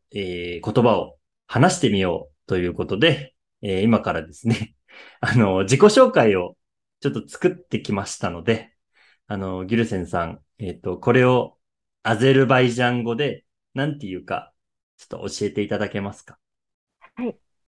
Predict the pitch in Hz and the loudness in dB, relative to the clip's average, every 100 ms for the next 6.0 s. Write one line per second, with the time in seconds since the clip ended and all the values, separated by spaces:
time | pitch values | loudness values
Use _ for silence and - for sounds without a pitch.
0 | _ - 101 85 - - 95 92 92 120 | _ -8 -6 -6 -12 -12 -8 -6 -2 0
1 | 123 98 87 - _ _ _ _ _ _ | 0 0 -4 -6 _ _ _ _ _ _
2 | _ - 98 240 - 160 147 147 156 147 | _ -10 -2 0 2 2 2 0 0 -2
3 | 110 95 - 104 - _ _ _ _ - | -2 -8 -10 -10 -12 _ _ _ _ -8
4 | 90 87 90 - 90 85 - - 90 - | -8 -6 -10 -6 -6 -8 -12 -12 -12 -4
5 | 104 95 - - 80 78 76 - - | -4 -2 -6 -10 -10 -10 -12 -16 -20